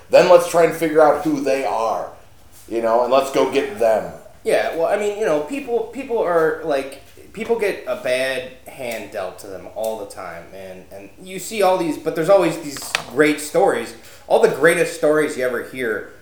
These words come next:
Speaker 2: are about people who came from shit and then made something good about it. You never hear the story about the guy, like, the president of my company, who came from a rich family, who made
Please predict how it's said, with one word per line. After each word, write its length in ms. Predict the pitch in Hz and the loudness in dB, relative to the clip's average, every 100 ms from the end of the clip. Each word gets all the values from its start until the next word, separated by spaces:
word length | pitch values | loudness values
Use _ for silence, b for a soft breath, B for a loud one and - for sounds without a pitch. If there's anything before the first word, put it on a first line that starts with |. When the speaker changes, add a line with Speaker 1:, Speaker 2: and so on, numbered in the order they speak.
| - | -8
Speaker 2:
are 80 | 110 | -4
about 220 | 110 104 - | 0 -2 -2
people 240 | 147 147 | -4 -4
who 100 | 127 | -6
came 260 | - 127 120 | -8 -8 -8
from 160 | 117 | -12
shit 360 | 95 113 107 101 | -10 -8 -6 -8
and 80 | 98 | -12
then 140 | 98 | -10
made 200 | 104 107 | -8 -4
something 320 | - - 95 | -2 -2 -4
good 140 | 98 92 | -10 -10
about 260 | 85 80 | -10 -12
it. 60 | - b b b | -12 b b b
You 100 | 139 | 0
never 220 | 233 202 | 2 2
hear 180 | 170 190 | 0 0
the 100 | 147 | -2
story 340 | - 151 147 | -2 0 0
about 200 | 123 117 | 0 -2
the 60 | 107 | -4
guy, 500 | - 110 110 107 104 b b - | -6 -4 -2 -4 -8 b b -14
like, 120 | 110 | -12
the 60 | - | -10
president 460 | - 135 123 127 | -4 -2 -2 -4
of 80 | 107 | -4
my 160 | 104 120 | -4 -6
company, 400 | 120 107 104 98 | -6 -10 -10 -14
who 100 | 101 | -14
came 280 | 98 120 117 | -8 -8 -8
from 160 | 113 | -8
a 40 | 92 | -6
rich 220 | 110 110 | -6 -6
family, 400 | 117 110 113 110 | -8 -8 -6 -8
who 140 | 113 | -10
made 380 | 101 107 107 - | -8 -6 -6 -10